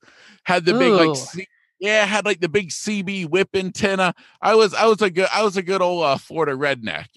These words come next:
Speaker 1: As
Speaker 2: You had a
Speaker 1: <laughs>
Speaker 2: bougie truck.
Speaker 1: <laughs> Yeah, that's right. As I like, as I like to say, us, uh, us, uh,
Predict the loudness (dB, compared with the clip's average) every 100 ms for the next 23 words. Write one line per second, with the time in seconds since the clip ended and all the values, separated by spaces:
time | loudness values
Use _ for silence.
0 | _ -2 0 0 0 2 2 2 2 0
1 | 0 2 2 0 -4 -4 -4 -4 -10 -20
2 | _ _ -2 2 2 2 0 2 2 2
3 | 0 -2 -2 -16 -6 -2 -2 -2 -10 -6
4 | -4 2 2 2 -2 -8 -20 -8 -2 0
5 | 0 -2 -6 -2 -2 0 0 0 2 0
6 | 0 -8 _ _ _ _ 0 2 2 4
7 | 4